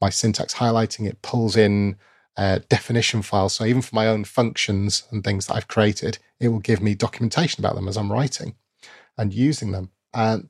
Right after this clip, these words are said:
Code App does this as well. I was just blown away that that was actually possible. So because I do so much in drafts and I, I kind of tweak code and things, that having this available on the, the iPad has just kind of transformed the way,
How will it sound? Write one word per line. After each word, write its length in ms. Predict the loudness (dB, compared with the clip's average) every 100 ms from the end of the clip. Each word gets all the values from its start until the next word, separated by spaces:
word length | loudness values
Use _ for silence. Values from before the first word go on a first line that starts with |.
| -14
Code 300 | -4 0 0
App 220 | 0 -4
does 160 | -4 -2
this 180 | 0 -2
as 100 | 0
well. 220 | 0 2
I 80 | 0
was 80 |
just 220 | 0 -4 _ _ _ _
blown 220 | 0 0
away 220 | 2 0 0
that 100 | -4
that 160 | -4
was 100 | 0
actually 460 | 0 0 -4 -4 -4 _ _ _ _ 0
possible. 460 | 2 2 2 -2
So 400 | -2 2 2 2 -4 _ -20 _
because 180 | -2 2
I 80 | 2
do 140 | 2
so 160 | -2 -2
much 240 | -2 -4
in 40 | -2
drafts 420 | 2 2 2 -2
and 60 |
I, 220 | 0 0 -2
I 60 |
kind 160 | -2 -2
of 180 | -2 -6 _ _ _ _ -2
tweak 360 | 4 4 2
code 400 | -8 0 2 2
and 100 | -2
things, 280 | -4 -4 -2
that 120 | -4 -8 -14 _
having 260 | -2 0 2
this 340 | 0 0 -8 -2
available 320 | 4 4 4
on 80 | 0
the, 260 | 0 -2 -4
the 80 | 2
iPad 320 | 4 4 0
has 100 | -2
just 140 | -2 -2
kind 160 | -2
of 140 | -2 -2
transformed 720 | 0 0 0 2 4 2 -4
the 80 | -4
way, 380 | 0 2 2